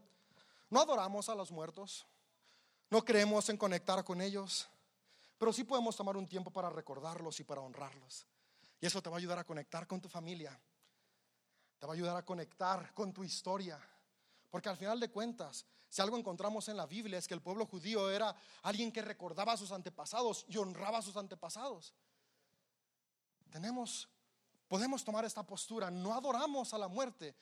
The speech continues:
pero sí honramos a nuestros muertos. En esta temporada de celebraciones como Halloween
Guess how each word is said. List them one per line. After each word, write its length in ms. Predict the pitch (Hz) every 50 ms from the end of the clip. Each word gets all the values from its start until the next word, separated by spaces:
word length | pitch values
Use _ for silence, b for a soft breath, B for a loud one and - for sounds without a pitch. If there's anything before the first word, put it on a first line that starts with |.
| b b b b
pero 160 | 180 185 175
sí 120 | - - 214
honramos 680 | 202 180 170 151 - 180 190 202 180 156 143 131 -
a 60 | 143
nuestros 360 | 143 147 135 - 156 139 117 131
muertos. 480 | 143 151 147 143 - - - - - - - - _ B B B B B B B B
En 100 | 170 214
esta 160 | 240 240 269
temporada 680 | 262 247 226 196 190 190 190 220 254 233 220 190 175 165 - - B B B B B B B B B B
de 100 | B 196
celebraciones 1000 | - 208 143 104 - 196 190 180 - - 208 220 220 226 220 208 196 - - -
como 240 | - 190 185 175 151
Halloween 600 | - 202 233 233 220 202 185 190 180 175 165 151